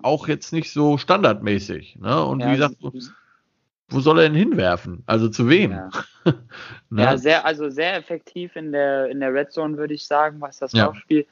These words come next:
Speaker 2: angeht. Ähm, klar, ich sehe das da so ein bisschen in, äh, nicht so, äh, objektiv, aber ich,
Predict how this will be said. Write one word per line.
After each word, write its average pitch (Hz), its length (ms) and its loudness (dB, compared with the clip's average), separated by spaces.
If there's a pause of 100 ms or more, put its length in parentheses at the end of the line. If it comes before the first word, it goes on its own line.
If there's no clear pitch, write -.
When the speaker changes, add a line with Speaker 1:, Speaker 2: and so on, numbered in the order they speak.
(400)
Speaker 2:
angeht. 147 500 2
Ähm, 131 1200 0 (400)
klar, 135 260 2
ich 123 80 -2
sehe 135 140 4
das 139 220 2
da 131 140 2
so 131 80 -2
ein 131 80 4
bisschen 131 440 0
in, 123 280 -2
äh, 120 580 -2 (560)
nicht 131 240 0
so, 127 340 6
äh, 120 720 0
objektiv, 139 640 4
aber 120 220 4
ich, 120 100 0